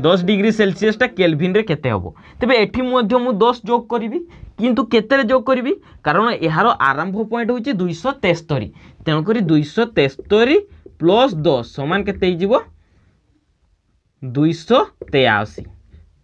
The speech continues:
କେଲଭିନ୍। ଦେଖନ୍ତୁ, ତେବେ ଦଶ ଡିଗ୍ରୀ ସେଲସିୟସ୍ କେତେ ହେଇଗଲା? ଦୁଇଶହ ତେୟାଅଶୀ କେଲଭିନ୍। ମାତ୍ର ସେହିପରି ଆପଣ ସ୍କେଲ୍ କରିବା ଆବଶ୍ୟକ ନାହିଁ। ଏଠାରେ ଗୋଟିଏ ଫର୍ମୁଲା ର-, ମନେ ରଖିଦେବେ,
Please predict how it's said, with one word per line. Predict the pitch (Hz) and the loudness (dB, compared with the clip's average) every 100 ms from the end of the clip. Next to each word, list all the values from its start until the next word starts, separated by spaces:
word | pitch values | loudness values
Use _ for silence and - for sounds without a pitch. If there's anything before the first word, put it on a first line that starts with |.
| _ _ | _ _
କେଲଭିନ୍। | 135 117 104 95 - _ _ _ 131 | -2 -2 -4 -10 -14 _ _ _ -4
ଦେଖନ୍ତୁ, | 135 123 98 - _ _ | -4 -4 -8 -12 _ _
ତେବେ | 170 214 | -2 2
ଦଶ | 160 185 165 | 4 2 0
ଡିଗ୍ରୀ | 202 190 | -4 -4
ସେଲସିୟସ୍ | 220 196 180 220 220 | -2 -2 -2 -2 -2
କେତେ | 214 220 | 0 0
ହେଇଗଲା? | 208 254 427 - _ 131 | 2 2 0 -6 _ -8
ଦୁଇଶହ | 156 147 233 | -6 -4 -4
ତେୟାଅଶୀ | 233 147 120 120 - - - | 0 2 2 0 -6 -10 -6
କେଲଭିନ୍। | 113 104 107 131 - _ _ _ _ _ - 240 | -6 -6 -10 -12 -18 _ _ _ _ _ -8 -2
ମାତ୍ର | 285 294 | 0 0
ସେହିପରି | - 247 240 247 | 0 0 2 0
ଆପଣ | 220 269 | 0 -2
ସ୍କେଲ୍ | - - 220 240 247 | -6 -6 -2 0 0
କରିବା | 214 214 220 | 0 2 2
ଆବଶ୍ୟକ | 180 190 208 196 226 | 0 -4 -6 -4 -2
ନାହିଁ। | 185 180 214 | 0 -2 -2
ଏଠାରେ | 208 240 349 - - - | 0 -2 -2 -8 -20 -2
ଗୋଟିଏ | 160 175 254 | 0 0 -2
ଫର୍ମୁଲା | - 185 160 165 | -2 -2 0 0
ର-, | 220 165 147 | 2 0 -4
ମନେ | 160 160 123 | -6 -4 -2
ରଖିଦେବେ, | 117 107 95 | -2 -2 -4